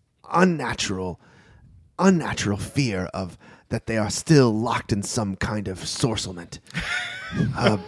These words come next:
I will, I will, I will, I will return. I will return. Um, damn it. And he sort of runs through the trench, and he, he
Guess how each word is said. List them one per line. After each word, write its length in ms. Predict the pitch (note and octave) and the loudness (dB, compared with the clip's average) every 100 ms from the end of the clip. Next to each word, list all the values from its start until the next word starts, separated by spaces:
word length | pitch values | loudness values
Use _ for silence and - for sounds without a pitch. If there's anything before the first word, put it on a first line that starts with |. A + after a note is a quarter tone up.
| - - - | -6 -4 0
I 420 | F#3+ D4 - G3 | 2 2 4 8
will, 240 | C3+ C3 E3 | 10 8 8
I 400 | D3+ F#3+ C#3 D#3 | 6 4 6 8
will, 480 | D3 E3+ B2+ B2+ B2+ | 10 10 6 0 4
I 140 | - D#3 | 8 10
will, 140 | D#3+ | 10
I 140 | - E3+ | 10 10
will 160 | F3 | 12
return. 400 | D#3+ D#3 D3+ A#2 - | 10 8 6 6 4
I 100 | C3+ | 4
will 120 | B2+ | 4
return. 440 | B2 - A#2 E2+ - - - - | 2 2 0 0 -6 -16 -14 -4
Um, 320 | A#2+ A2 G2 F#2+ - - - - - - - - - _ _ | -2 -2 -4 -8 -12 -18 -20 -18 -16 -18 -18 -20 -20 _ _
damn 300 | - D3+ A#2+ | 0 0 0
it. 140 | E2+ - | -4 -2
And 100 | A2+ | -2
he 220 | G2+ F#2+ | -2 -6
sort 240 | F#2 A#2 | -2 0
of 160 | G2+ - - | 0 -2 -8
runs 640 | G#2 G#2 A2+ G#2+ G#2 - | -4 2 4 2 0 -4
through 580 | - G2+ G2+ F#2 F#2 E2+ | -6 0 2 2 0 0
the 80 | F#2 | -4
trench, 500 | - A2 G2 F2 - | -4 0 0 -2 -6
and 100 | F#2 | -6
he, 120 | F2 - - - | -8 -12 -20 -20
he 60 | - | -16